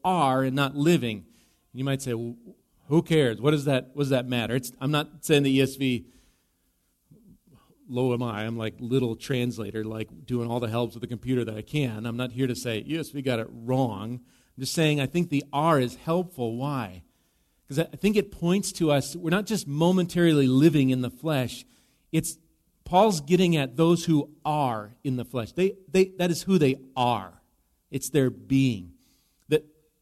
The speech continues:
the, the man really in the unregenerate state, the, the sinful man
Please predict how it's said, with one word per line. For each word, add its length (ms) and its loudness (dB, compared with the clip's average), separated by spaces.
the, 180 -6
the 120 -4
man 280 2
really 300 2
in 80 -2
the 240 0
unregenerate 1400 -2
state, 560 -4
the, 220 0
the 100 -8
sinful 580 2
man 420 -4